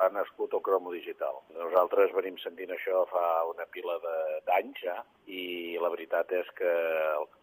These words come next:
el tema bàsic és que el nen, la nena, obria el sobre i intercanviar-se el cromo repetit, «aquest el tinc», el Silenole i totes aquestes coses.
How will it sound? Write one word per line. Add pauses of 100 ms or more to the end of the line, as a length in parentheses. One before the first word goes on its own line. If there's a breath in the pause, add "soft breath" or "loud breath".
(180)
el
tema
bàsic (360 loud breath)
és (260)
que
el
nen, (180)
la
nena, (340)
obria
el
sobre
i
intercanviar-se
el
cromo
repetit, (480 loud breath)
«aquest
el
tinc»,
el
Silenole (180)
i
totes
aquestes
coses.